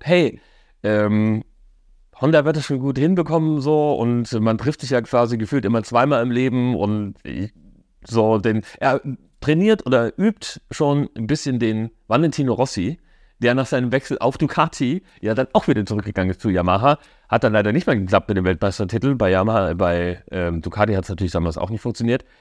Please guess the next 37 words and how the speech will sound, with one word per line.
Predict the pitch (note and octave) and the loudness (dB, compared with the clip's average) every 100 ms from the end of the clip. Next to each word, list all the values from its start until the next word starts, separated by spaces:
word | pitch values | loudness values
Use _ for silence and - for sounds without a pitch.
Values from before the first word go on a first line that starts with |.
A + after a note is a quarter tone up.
| _ - | _ -2
Sehe | C3 | 0
ich | - | 2
bei | G#2+ G2 G2 - _ _ _ - - | 0 2 -2 -6 _ _ _ -20 -8
Marc | E2 E2 | -4 0
Marquez | G2+ A2 C#3 | 0 0 0
jetzt | A#2 - | -2 -2
ein | G2 | -4
bisschen | - G2+ | -2 0
anders, | A#2 F3+ - | 0 -2 -2
weil | F#2 | -4
die | E2+ | -2
Bedingungen | E2+ B2 B2 | 0 2 2
völlig | A#2 A2+ G#2 | 0 -2 0
anders | A2+ G#2 | -2 -2
sind. | A#2 | -2
Das | F#2 F#2+ | -2 -2
ist | |
einfach | G2 F#2 | -4 -2
das | E2+ | -2
beste | E2+ G2+ F#2+ | -4 -4 -4
Motorrad | E2 G2+ A2 | -4 -2 0
aktuell. | A2 - G#2+ F3+ _ _ _ - | -2 -2 -2 -4 _ _ _ 0
Aber, | A#2 F3+ F3 G#3 C4 - _ _ - | 4 4 4 4 2 -6 _ _ -8
ähm, | A2 A2 A2 A2 A2 A2+ A2+ - - | -2 0 2 2 0 0 -4 -8 -14
ich | - | 0
glaube, | A#2 A2+ A2 A2 G#2+ | 0 2 2 2 -2
diese | A#2+ C#3 B2+ B2 A2 G#2 | -2 0 0 0 0 -2
sehr | G#2 C3 D3 | 0 2 2
langjährige | B2 A#2 C#3+ C3 G#2+ G2+ | 2 0 2 0 0 -2
Ehe, | G#2+ C3 D#3 C#3+ - G2+ | 0 0 0 -2 -8 -14
ich, | - - | -14 -10
wie | G2+ | -4
lange | G#2+ G#2+ | -2 0
waren | A2 | 0
die | G2+ | -2
jetzt | - | -4
zusammen? | G2 A#2 | -4 -4